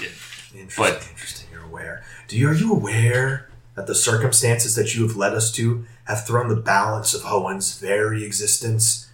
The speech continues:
Speaker 2: in jeopardy?
Speaker 1: I'm well aware, Mister LaCroix.
Speaker 2: Hmm.
Speaker 1: You entrusted me with this job, and I intend to finish it.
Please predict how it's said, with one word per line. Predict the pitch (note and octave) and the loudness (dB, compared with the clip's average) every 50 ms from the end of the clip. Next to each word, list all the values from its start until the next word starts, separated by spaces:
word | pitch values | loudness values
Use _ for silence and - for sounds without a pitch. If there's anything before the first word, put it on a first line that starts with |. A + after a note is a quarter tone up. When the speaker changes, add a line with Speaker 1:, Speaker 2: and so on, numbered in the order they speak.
| - - - | -20 -14 -10
Speaker 2:
in | G#2 G2 G2 | -8 -8 -4
jeopardy? | G2 G#2 G2+ - - A2 G2+ G#2+ G#2+ A2 A2+ - - - - - - - | -2 -2 -2 -2 -2 -2 -2 -2 0 -2 -2 -2 -6 -10 -16 -12 -4 0
Speaker 1:
I'm | G#2+ A2+ B2+ B2 | 2 2 4 6
well | A2+ A2 A2+ A2+ | 6 8 8 8
aware, | A2 G#2+ G#2 G#2 G2+ G2+ G2+ | 8 6 4 2 0 0 -2
Mister | G2 G2 - - F#2+ | -2 -2 -2 -4 -4
LaCroix. | F2+ F#2 - - - F#2 E2+ E2 E2+ - - - - - - - | -6 -8 -8 -8 -8 -6 -4 -4 -2 -4 -4 -6 -8 -12 -18 -20
Speaker 2:
Hmm. | G2 - - F3+ - - - - - - - - - - - - - - | -18 -16 -14 -14 -14 -14 -14 -14 -16 -16 -18 -20 -20 -20 -18 -16 -12 -6
Speaker 1:
You | A2+ A#2+ B2+ C#3 | -2 0 2 2
entrusted | C#3 - - C3+ C#3+ - - - A#2+ | 2 2 4 4 4 4 4 0 0
me | A#2+ A#2+ | -2 -2
with | A#2+ A#2 A2+ | -2 -2 -2
this | A#2+ A2+ - | -2 -2 0
job, | - G2+ E2+ F#2 G#2 | 0 0 2 2 2
and | G2+ G2+ | 2 4
I | G2 G#2 A2+ | 4 4 4
intend | A2 - A2 A2+ A2+ | 2 0 0 0 0
to | A2+ - | 0 0
finish | - C3+ G#2+ F#2+ - - | 0 0 -2 -2 -4 -6
it. | - - | -6 -8